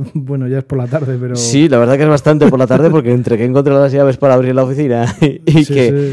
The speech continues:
Speaker 1: sí.
Speaker 2: he iniciado el ordenador, se ha hecho un poquito, un poquito más tarde.
Speaker 1: Pues es posible que un domingo por la mañana me despierte con doble personalidad, incluso con triple, dependiendo de la noche anterior.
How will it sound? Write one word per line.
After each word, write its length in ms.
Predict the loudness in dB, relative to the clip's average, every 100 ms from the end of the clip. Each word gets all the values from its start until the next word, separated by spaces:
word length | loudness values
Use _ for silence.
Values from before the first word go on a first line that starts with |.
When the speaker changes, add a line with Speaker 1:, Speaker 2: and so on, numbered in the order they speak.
| -10
Speaker 1:
sí. 80 | -6
Speaker 2:
he 120 | -2
iniciado 340 | 0 0 0
el 60 | 0
ordenador, 340 | 2 2 2
se 80 | 0
ha 40 | -2
hecho 120 | -2
un 80 | -4
poquito, 680 | -6 -4 -4 -2 -4 -6 -10
un 120 | -12
poquito 280 | -10 -10 -12
más 140 | -14
tarde. 100 | -8
Speaker 1:
Pues 200 | -6 -6
es 100 | -8
posible 420 | -6 -6 -2 -4 -4
que 80 |
un 60 | -6
domingo 440 | -6 -6 -6 -8 -8
por 100 | -8
la 60 |
mañana 580 | -8 -8 -8 -8 -8 -8
me 120 | -10
despierte 400 | -10 -12 -14 -12
con 80 | -12
doble 220 | -10 -12
personalidad, 360 | -14 -16 -14 -12
incluso 240 | -12 -12
con 160 | -14 -14
triple, 380 | -16 -18 -18 -20 _ _ _ -20 -18
dependiendo 420 | -12 -10 -8 -6
de 60 |
la 100 | -6
noche 200 | -8 -10 -12
anterior. 500 | -12 -10 -8 -8